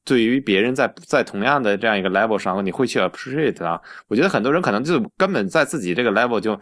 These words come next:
自己这个渠道就没有达到很好的 level，所以他根本就不会去理解别人，所以他只是停在一个很 superficial 的情况下去，去评判吧。所以这个，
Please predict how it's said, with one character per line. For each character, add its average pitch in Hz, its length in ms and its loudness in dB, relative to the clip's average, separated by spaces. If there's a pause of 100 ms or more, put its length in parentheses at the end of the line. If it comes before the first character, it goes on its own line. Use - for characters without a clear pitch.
(260)
自 - 160 0
己 110 140 2
这 135 120 2
个 120 120 2
渠 - 180 -2
道 131 160 4
就 131 120 0
没 110 180 2
有 156 120 2
达 98 180 2
到 117 120 4
很 101 200 -2
好 104 140 0
的 82 100 -4
level， 90 380 2 (320)
所 117 140 0
以 113 40 4
他 139 160 0
根 160 140 -2
本 131 100 -2
就 104 80 2
不 185 100 -2
会 202 160 2
去 104 160 0
理 90 200 0
解 90 200 0
别 78 120 -2
人， 78 280 -4
所 - 180 -2
以 131 40 -2
他 156 100 0
只 80 240 -6
是 98 140 -2
停 101 200 -4
在 127 140 2
一 104 60 2
个 131 100 -2
很 90 280 -6
superficial 147 580 -2
的 98 100 -2
情 87 160 -8
况 90 160 0
下 90 200 0 (380)
去， 90 420 -2
去 - 200 -6
评 85 260 -8
判 117 240 -2
吧。 78 160 -8 (600)
所 - 300 -2
以 123 60 2
这 139 280 0
个， 90 480 0